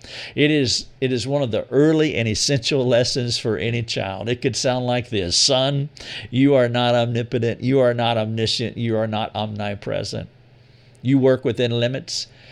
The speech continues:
God has made you a certain way, and the sooner you figure out what way that is and become copacetic with that way, the better off you will be,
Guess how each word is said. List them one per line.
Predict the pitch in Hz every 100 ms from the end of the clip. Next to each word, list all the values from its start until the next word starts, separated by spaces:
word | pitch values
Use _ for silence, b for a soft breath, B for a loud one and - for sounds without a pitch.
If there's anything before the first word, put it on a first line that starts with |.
| B -
God | 123 123
has | 127 113
made | 120 127
you | 123 127
a | 123
certain | - - 131 85 110
way, | 117 123 123 127
and | 123
the | 120
sooner | - 127 123
you | 117 123
figure | - 127 113 120
out | 120 -
what | 120 -
way | 120 120
that | 117 117 113
is | 120 123 120
and | 117
become | 117 113 117
copacetic | 113 123 113 127 - 117 117
with | 120 123 113
that | 120 117 117
way, | 120 120
the | 117
better | 110 135 120 113
off | 113 113
you | 120 113
will | 110
be, | 101 113 110 113